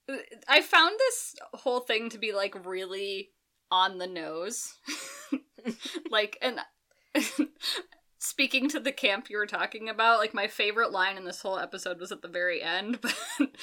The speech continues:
again, the Time Lord was like, "Table setting," and he goes, "Kronos won't be the only villain we face. Very often it will be time itself." I'm like, "Thank you for your thesis statement."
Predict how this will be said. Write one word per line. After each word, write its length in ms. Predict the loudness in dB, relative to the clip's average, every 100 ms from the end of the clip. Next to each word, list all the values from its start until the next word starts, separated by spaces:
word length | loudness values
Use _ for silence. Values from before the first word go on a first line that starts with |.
| -6 -6 _ _ _ -4
again, 400 | 0 2 2 0
the 80 | -4
Time 280 | -6 -6
Lord 220 | -2 -2 -4
was 160 | -4
like, 320 | -2 -2 -6 _ _ _ _ _ _ _ _ _ -4
"Table 360 | 2 4 4
setting," 480 | 0 -2 -4 -4 -6
and 220 | -6 -10
he 280 | -6 -6 -2
goes, 440 | 0 2 2 -2 -12 -20 -20 -2
"Kronos 560 | 6 6 8 4 2
won't 160 | -2 -2
be 140 | -4
the 140 | -2 2
only 320 | 4 4 2
villain 420 | 0 2 2 0
we 140 | -4 -8
face. 500 | -6 -4 -4 -6 -12 _ -10
Very 340 | 2 4 6 4
often 420 | 4 4 2 -6
it 100 | -4
will 140 | -4
be 140 | -4 -8
time 400 | -8 -4 -4 -6
itself." 800 | -8 -6 -6 -6 -10 -18 -20 -18 -6 -6 -6
I'm 80 | -8
like, 160 | 2 6
"Thank 240 | 6 8
you 120 | 4 6
for 140 | 4
your 180 | 4 0
thesis 400 | 2 2 2 2
statement." 760 | 4 4 4 0 0 -2 -2